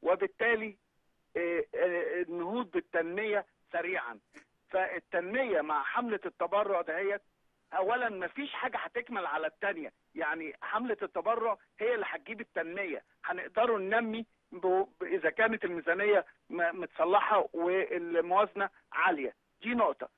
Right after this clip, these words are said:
النقطة التانية، الناس اللي بتتكلم بتقول ما فيش فايدة،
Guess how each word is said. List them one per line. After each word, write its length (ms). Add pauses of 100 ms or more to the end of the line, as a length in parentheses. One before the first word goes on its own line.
(180)
النقطة 320
التانية، 280
الناس 240
اللي 140
بتتكلم 540
بتقول 380
ما 120
فيش 260
فايدة، 420